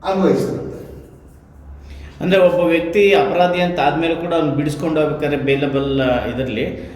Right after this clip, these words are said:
Speaker 2: so ಅವನು ಕೂಡ ಬಾಂಡ್ ಬರ್ದ್ಕೊಟ್ಟೆ ಬಿಡಿಸ್ಕೊಂಡು ಹೋಗ್ತಾರೆ.
Speaker 1: ಒಬ್ಬ ಆ ವ್ಯಕ್ತಿ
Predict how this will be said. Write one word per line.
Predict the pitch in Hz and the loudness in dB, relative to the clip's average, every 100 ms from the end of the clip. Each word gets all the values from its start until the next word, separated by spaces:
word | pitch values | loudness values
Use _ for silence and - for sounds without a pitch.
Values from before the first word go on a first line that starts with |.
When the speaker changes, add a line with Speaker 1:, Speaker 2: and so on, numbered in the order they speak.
| - | -6
Speaker 2:
so | 175 | 0
ಅವನು | 160 170 196 196 | 2 4 2 2
ಕೂಡ | 196 | 2
ಬಾಂಡ್ | 180 147 151 156 151 151 147 | 4 4 2 2 0 0 0
ಬರ್ದ್ಕೊಟ್ಟೆ | 139 131 139 131 160 | 0 -2 -4 -4 -6
ಬಿಡಿಸ್ಕೊಂಡು | 117 110 123 101 | -6 -8 -8 -6
ಹೋಗ್ತಾರೆ. | 101 95 90 85 - - - - - - - - - - | -8 -10 -12 -12 -16 -20 -20 -20 -20 -20 -20 -20 -20 -6
Speaker 1:
ಒಬ್ಬ | - 208 - | 0 2 4
ಆ | - 175 175 180 | 4 4 2 2
ವ್ಯಕ್ತಿ | 180 185 180 202 156 - - | -2 -4 -2 0 0 -2 -6